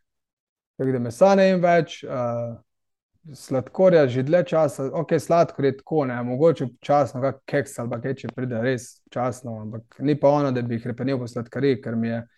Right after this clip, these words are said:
ker sem se navadil brez njih in mi je pol presladko, mi sploh ni okus všeč, mi je preveč, je močen okus in pa tudi sladkor ni zdrav, ne. Tako da bolj se izogibam tega,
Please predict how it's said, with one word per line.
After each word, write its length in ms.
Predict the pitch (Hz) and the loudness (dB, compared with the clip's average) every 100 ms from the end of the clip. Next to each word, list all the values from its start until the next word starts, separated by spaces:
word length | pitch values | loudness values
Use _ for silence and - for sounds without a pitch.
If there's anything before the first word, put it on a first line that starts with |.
| - | -12
ker 100 | 120 | -6
sem 140 | 135 | -6
se 140 | 117 | -2
navadil 480 | 139 139 165 170 151 | 0 2 4 4 2
brez 260 | 147 165 147 | 0 0 -2
njih 240 | 170 - | -4 -4
in 120 | 135 | -4
mi 100 | 135 | -4
je 80 | 127 | -4
pol 160 | 156 147 | -4 -6
presladko, 600 | 131 127 151 147 139 110 | -6 -6 -2 -4 -4 -8
mi 140 | 123 120 | -8 -8
sploh 220 | - 160 | -8 -8
ni 120 | 160 | -6
okus 280 | 139 160 135 | -8 -10 -10
všeč, 360 | 117 127 117 | -10 -10 -10
mi 100 | 110 110 | -8 -8
je 140 | 110 - _ _ _ _ _ - | -8 -12 _ _ _ _ _ -16
preveč, 540 | - 139 175 175 - - - - - | 0 6 10 10 8 -2 -16 -14 -8
je 180 | 127 123 | -6 0
močen 460 | 151 170 - 123 | 4 2 0 -8
okus 340 | 117 135 113 - | -4 -6 -6 -12
in 260 | 113 113 107 _ _ _ | -12 -10 -12 _ _ _
pa 100 | - | -10
tudi 240 | 120 151 - - | -6 -6 -8 -20
sladkor 540 | - 147 143 - 127 | -6 2 2 2 -4
ni 120 | 139 | -4
zdrav, 380 | 131 139 135 123 | -4 -2 -2 -2
ne. 160 | 117 117 107 104 104 104 _ _ - - - _ _ _ _ _ _ _ - | -6 -10 -12 -14 -18 -20 _ _ -20 -20 -20 _ _ _ _ _ _ _ -6
Tako 160 | 127 | -2
da 120 | 127 123 | 0 2
bolj 200 | 147 156 | 4 4
se 200 | 147 135 143 | 2 0 -2
izogibam 680 | 135 131 147 156 127 120 117 - | -2 0 2 2 2 0 -4 0
tega, 560 | 160 165 143 127 113 | 2 6 6 4 0